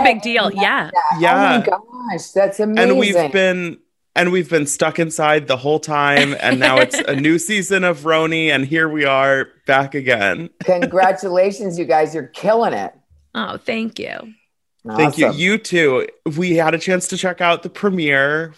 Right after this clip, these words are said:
Speaker 3: Very excited. How are you feeling about this new season coming back? Obviously, you've been doing this a long time now. How are we feeling about season thirteen?
Speaker 1: You know, listen, you know, we filmed during a pandemic, during Black Lives Matter, and during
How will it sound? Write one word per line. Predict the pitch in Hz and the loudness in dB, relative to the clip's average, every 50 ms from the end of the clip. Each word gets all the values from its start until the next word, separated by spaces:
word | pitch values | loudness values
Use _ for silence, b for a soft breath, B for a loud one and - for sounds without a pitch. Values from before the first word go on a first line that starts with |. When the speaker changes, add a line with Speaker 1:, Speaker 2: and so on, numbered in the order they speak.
| _ _ - | _ _ -20
Speaker 3:
Very | 147 135 135 156 151 147 160 170 | -14 -6 -2 0 0 2 2 0
excited. | 180 175 - - - 156 143 143 143 139 139 139 139 143 143 151 B B B B B B B B B B | -2 -4 -6 -4 -2 0 2 2 2 2 0 0 0 -2 -4 -6 B B B B B B B B B B
How | 147 156 196 220 | -4 0 0 2
are | 247 269 | 2 2
you | 277 277 | 0 -2
feeling | 277 - 233 220 214 208 208 202 | -2 -2 0 0 0 0 0 -2
about | 180 185 175 165 165 165 - - | 0 0 2 2 2 2 0 -2
this | - 151 165 156 - - | -4 -2 -2 -2 -2 0
new | 160 156 156 | 0 0 0
season | 151 - 160 147 139 147 143 139 | 0 -2 -4 -2 -2 -2 -2 -2
coming | 143 143 143 143 143 | 0 0 2 2 2
back? | 135 131 113 92 - - | 2 2 0 0 0 0
Obviously, | 139 143 147 160 156 151 - 165 160 | 0 2 2 0 -2 -2 -2 -2 0
you've | 160 151 143 | 0 0 0
been | 156 151 | -2 -2
doing | 143 151 147 139 | 0 2 2 2
this | 139 135 - - - - | 0 -2 -4 -4 -4 -4
a | 139 | -2
long | 139 151 160 165 170 180 175 | 0 2 2 2 2 0 -2
time | - 156 143 139 135 135 135 | -2 0 0 2 2 0 0
now. | 135 131 127 127 127 127 127 131 143 - | 0 0 2 2 2 0 -2 -4 -8 -4
How | 135 156 170 | 0 0 2
are | 180 | 2
we | 180 180 | 2 0
feeling | 170 - 180 165 156 | 0 0 -2 0 2
about | 151 147 139 131 | 2 2 2 2
season | - 143 135 139 131 | -2 -4 -4 -2 -2
thirteen? | 123 127 117 - - 110 - - - - b b b b b b b b b _ _ - | -2 -2 -4 -4 -6 -10 -10 -12 -18 -20 b b b b b b b b b _ _ -6
Speaker 1:
You | 285 294 | -2 0
know, | 294 254 | 2 2
listen, | 202 214 226 226 269 226 156 143 143 156 | 2 0 0 0 0 0 0 -2 -4 -6
you | 175 | -4
know, | 180 175 156 151 | -2 0 2 0
we | 151 147 151 175 196 196 196 208 208 208 - _ _ - - - - | 0 -2 -4 -4 -2 0 0 -2 -2 -6 -10 _ _ -20 -12 -6 -2
filmed | 220 220 214 202 196 180 139 120 | 0 2 2 0 -2 -4 -6 -2
during | 170 180 170 160 160 160 156 | 0 0 2 2 0 0 -2
a | 147 | -4
pandemic, | - - 156 165 156 156 139 120 160 160 160 185 208 226 - - | -4 -2 0 0 0 0 -2 0 0 2 2 2 0 -2 -2 -2
during | 170 175 160 160 156 139 | -2 0 0 0 0 0
Black | 165 165 170 - - | 0 0 0 0 0
Lives | 185 175 175 151 147 160 | 0 0 0 0 -2 -6
Matter, | 165 151 147 170 185 202 202 190 - - | -6 -4 -2 0 2 2 2 0 0 -2
and | 160 160 160 160 160 - _ - 170 147 | -2 -2 -2 -2 -6 -12 _ -12 -12 -6
during | 127 185 190 185 196 196 190 180 170 | -2 0 0 2 0 0 -2 -6 -10